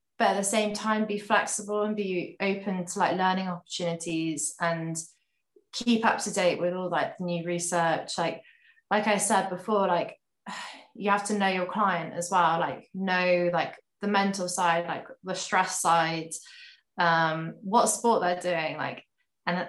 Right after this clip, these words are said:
where they want to improve. Like, you have to be really open with communicating.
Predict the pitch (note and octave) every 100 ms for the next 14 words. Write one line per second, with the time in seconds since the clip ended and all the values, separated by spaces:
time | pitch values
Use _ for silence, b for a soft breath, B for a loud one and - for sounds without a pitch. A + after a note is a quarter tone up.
0 | G3+ G#3 G#3 G3+ G3 F#3+ E3+ G3 F#3 F#3+
1 | F#3 F#3 F3+ F#3+ G3 G3 F#3+ G3 F#3 F3
2 | F3 F3 F#3 F3 F3 F#3+ F3+ F3 F3 E3+
3 | E3+ D3 D#3